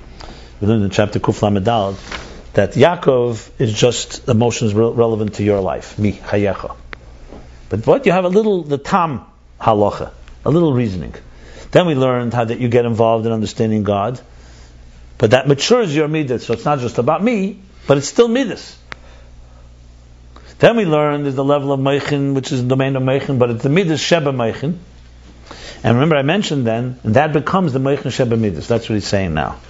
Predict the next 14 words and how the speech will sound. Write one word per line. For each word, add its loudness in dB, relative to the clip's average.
So 2
tfuna 0
is 2
an -4
interface 0
between 2
meichin 0
and 0
midas, -2
where 4
the 2
domain 2
of 0
intelligence, -2